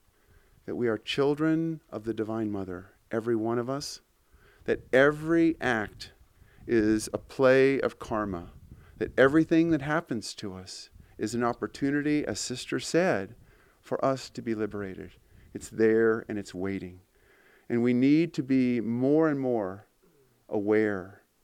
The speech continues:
of how beautiful this world is when animated by the light of God, and how totally unfulfilling it is when not <laughs> animated by the love of God.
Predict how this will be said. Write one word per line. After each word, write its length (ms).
of 120
how 160
beautiful 880
this 300
world 400
is 460
when 260
animated 520
by 140
the 80
light 200
of 120
God, 400
and 460
how 340
totally 320
unfulfilling 760
it 80
is 440
when 220
not 300
<laughs> 40
animated 440
by 140
the 120
love 180
of 140
God. 340